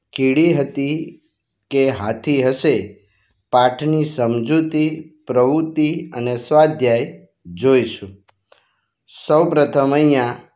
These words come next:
ગીતડું છે, ત્યારબાદ ચિત્રમાં કોણ ક્યાં ક્યાં સંતાયું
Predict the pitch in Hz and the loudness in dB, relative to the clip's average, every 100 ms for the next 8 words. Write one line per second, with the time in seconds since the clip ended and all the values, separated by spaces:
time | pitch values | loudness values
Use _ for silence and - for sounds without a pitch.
0 | _ 113 117 135 135 165 165 120 - 127 | _ -12 -6 -4 -2 0 0 0 -2 -2
1 | 185 - - _ _ _ _ _ _ _ | -4 -8 -20 _ _ _ _ _ _ _
2 | _ _ _ _ _ _ _ _ _ _ | _ _ _ _ _ _ _ _ _ _
3 | _ _ _ _ _ _ _ _ _ _ | _ _ _ _ _ _ _ _ _ _
4 | _ - 156 156 135 120 120 - - _ | _ 0 4 4 6 4 4 0 -14 _
5 | _ _ _ _ _ _ _ _ - 147 | _ _ _ _ _ _ _ _ -10 -8
6 | 139 160 160 160 156 156 156 147 147 151 | -2 2 4 4 4 0 0 2 4 4
7 | 160 160 160 147 135 139 151 151 - 147 | 2 -2 -4 -2 0 0 -4 -8 -6 0
8 | 139 147 - 120 127 131 131 131 143 226 | 0 -2 -4 -4 -2 0 2 2 -2 -6
9 | 226 | -10